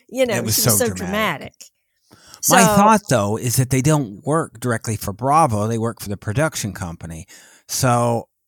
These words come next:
Speaker 2: maybe the production company has an H R department.
Speaker 1: I don't
Speaker 2: That would
Speaker 1: know.
Speaker 2: make more sense than
Speaker 1: It
Speaker 2: Bravo having it. He didn't say Bravo did it. So maybe
Speaker 1: Well,
Speaker 2: he owns the production company, too.
Speaker 1: yeah, I think it would,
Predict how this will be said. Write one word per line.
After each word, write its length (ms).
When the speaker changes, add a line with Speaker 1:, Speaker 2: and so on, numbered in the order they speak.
Speaker 2:
maybe 240
the 100
production 560
company 460
has 360
an 60
H 280
R 180
department. 500
Speaker 1:
I 40
don't 60
Speaker 2:
That 200
would 140
Speaker 1:
know. 40
Speaker 2:
make 260
more 300
sense 420
than 160
Speaker 1:
It 120
Speaker 2:
Bravo 560
having 360
it. 80
He 80
didn't 180
say 160
Bravo 880
did 260
it. 100
So 160
maybe 220
Speaker 1:
Well, 100
Speaker 2:
he 240
owns 320
the 60
production 500
company, 440
too. 160
Speaker 1:
yeah, 260
I 60
think 300
it 140
would, 260